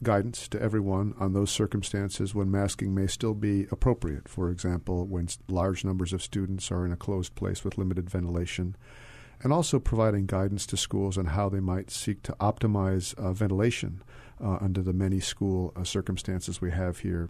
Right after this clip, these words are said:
A C, no A C, louvers. And one thing that I, I do wanna mention,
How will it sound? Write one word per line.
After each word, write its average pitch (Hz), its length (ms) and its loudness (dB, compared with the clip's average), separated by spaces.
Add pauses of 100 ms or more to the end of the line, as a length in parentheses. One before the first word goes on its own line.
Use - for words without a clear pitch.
(120)
A 92 120 -2
C, 90 520 -2
no 101 220 -2
A 90 100 2
C, 85 400 -2 (120)
louvers. 92 640 -4 (800)
And 123 280 4 (380)
one 143 220 6
thing 139 280 4
that 110 120 4
I, 98 200 4 (200)
I 98 40 0
do 110 200 2
wanna 101 380 2
mention, 95 560 -2